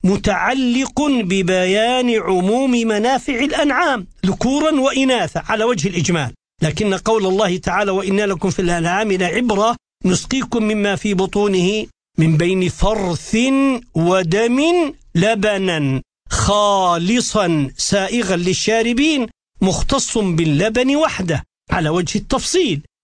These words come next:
فناسبه بيان مراحل تكوينه وفق الترتيب في النظم الموافق للواقع، من بين فرث ودم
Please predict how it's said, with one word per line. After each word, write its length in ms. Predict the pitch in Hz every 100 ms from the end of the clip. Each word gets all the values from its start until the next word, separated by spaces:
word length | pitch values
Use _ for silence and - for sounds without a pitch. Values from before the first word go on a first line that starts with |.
| -
فناسبه 1200 | - 220 262 311 311 - 240 196 180 180 214 240
بيان 520 | 185 190 185 220 233
مراحل 840 | 214 196 185 185 220 202 196 180 165
تكوينه 1040 | 180 160 - 180 233 247 247 214 247 240 -
وفق 480 | 180 240 - - 180
الترتيب 1200 | - - - 196 180 - 254 233 156 127 135 127
في 200 | - 190
النظم 680 | 202 202 233 254 180 156 151
الموافق 1120 | 151 139 147 175 196 226 277 277 - 339 -
للواقع، 720 | 285 175 156 185 165 - 151 - - - _ - -
من 180 | 147 139
بين 280 | 175 185 170
فرث 340 | - 240 240 - - - - _ _ -
ودم 640 | 156 156 151 220 269 302